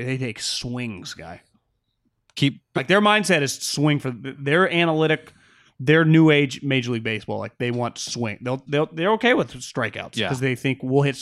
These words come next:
Speaker 1: fucking home runs.
Speaker 2: Yeah. And, and
Speaker 1: Why, why would they not? If you just look at their
Speaker 2: Well,
Speaker 1: history, you would say they would, right?
Speaker 2: just the, it, just, like, what's the upside from? What do they really need from him, right? They're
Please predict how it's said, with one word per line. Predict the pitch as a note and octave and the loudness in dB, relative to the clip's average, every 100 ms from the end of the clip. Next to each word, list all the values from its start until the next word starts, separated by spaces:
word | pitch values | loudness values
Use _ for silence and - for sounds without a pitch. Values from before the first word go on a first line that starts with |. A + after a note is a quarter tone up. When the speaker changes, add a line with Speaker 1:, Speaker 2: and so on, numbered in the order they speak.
| - | -8
Speaker 1:
fucking | B2 G#2+ | -8 -6
home | G#2 G2 | -10 -8
runs. | F#2 D#2 F2+ | -10 -10 -8
Speaker 2:
Yeah. | A2 F#2+ E2+ _ _ _ _ _ _ _ - | -6 -6 -8 _ _ _ _ _ _ _ -6
And, | B2+ B2+ | -4 -2
and | B2+ B2+ B2 | -2 -2 0
Speaker 1:
Why, | A#2 F3 | 2 2
why | F#3 D#3 A#3+ | 2 4 4
would | A3+ D#3+ | 4 4
they | D#3+ D3+ | 4 2
not? | B2 A#2+ C3+ - - - | 2 2 2 0 -10 -8
If | C3 | -2
you | D3 | 0
just | C#3+ C#3 | 2 2
look | D3+ | 0
at | C#3 | 2
their | E3+ | 0
Speaker 2:
Well, | C#3+ | 2
Speaker 1:
history, | C3+ - G2+ | -2 -8 -10
you | G2 A#2 | -6 -6
would | A2+ | -4
say | A#2 G#2+ G#2 - | -4 -4 -6 -8
they | C3 G#2+ | -6 -6
would, | G2+ A2 F2+ - - | -4 -6 -6 -14 -14
right? | A#2+ A#2+ F#3 | -10 -10 -6
Speaker 2:
just | F#3+ D#3+ C#3 | -2 -2 -4
the, | A2 | -8
it, | A#2 B2 - | -6 -8 -8
just, | - B2 | -8 -2
like, | B2+ G#2 | -2 0
what's | C3+ - | -2 0
the | A#2+ | 0
upside | B2+ C3 F2+ F2 | 0 -2 -14 -14
from? | G#2 A#2 | -12 -6
What | C3+ | -4
do | |
they | A#2+ A2+ | -4 -4
really | A#2 G#2 | -6 -8
need | G#2 A#2 C#3+ C3 | -8 -6 -4 -6
from | - G#2 | -8 -10
him, | G2 F2+ G#2 | -10 -16 -10
right? | G#2 A2+ | -8 -6
They're | - B2 | -4 -4